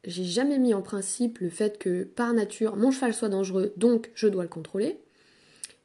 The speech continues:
Ce qui fait que, bah, en fait, j'ai jamais eu d'accident, euh, dû à un cheval dangereux, finalement.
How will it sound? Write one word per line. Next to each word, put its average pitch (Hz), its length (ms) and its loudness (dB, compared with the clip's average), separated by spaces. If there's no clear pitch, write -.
Ce - 120 -10
qui 226 100 -4
fait 339 160 0
que, 185 360 2
bah, 175 200 -2
en 165 80 -8
fait, 269 220 -6
j'ai 180 100 -6
jamais 208 320 0
eu 254 120 6
d'accident, 202 800 2
euh, 170 280 0
dû 214 460 6
à 202 80 0
un 185 120 2
cheval 247 340 2
dangereux, 185 340 4
finalement. 180 420 -2